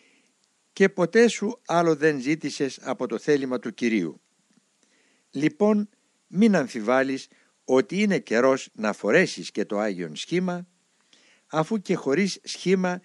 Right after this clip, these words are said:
ήδη είσαι καλόγρια και τώρα που εγείρασες, τι έργα ζητείς;» Τελικά το χίλια εννιακόσια τριάντα, για να τις βοηθήσει καλύτερα, αποφάσισε να τις μαζέψει και να μείνει για λίγο μαζί τους.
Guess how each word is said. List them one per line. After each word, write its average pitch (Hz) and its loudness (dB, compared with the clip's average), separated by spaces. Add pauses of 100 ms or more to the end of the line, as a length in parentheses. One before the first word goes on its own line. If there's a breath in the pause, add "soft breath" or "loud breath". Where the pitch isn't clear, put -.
(380 soft breath)
ήδη 170 4
είσαι 139 0
καλόγρια 131 0 (460 soft breath)
και 147 2
τώρα 208 4
που 156 -2
εγείρασες, 151 0 (500)
τι 226 4
έργα 170 6
ζητείς;» 160 -4 (1500 soft breath)
Τελικά 196 2
το 214 -2
χίλια 180 0
εννιακόσια 127 -2
τριάντα, 180 -4 (200)
για 123 0
να 117 0
τις 98 -10
βοηθήσει 98 -4
καλύτερα, 160 -8 (720 soft breath)
αποφάσισε 147 -2
να 131 -4
τις 101 -10
μαζέψει 165 -6 (440)
και 147 0
να 120 0
μείνει 151 -4
για 117 -2
λίγο 120 -4
μαζί 101 -4
τους. - -14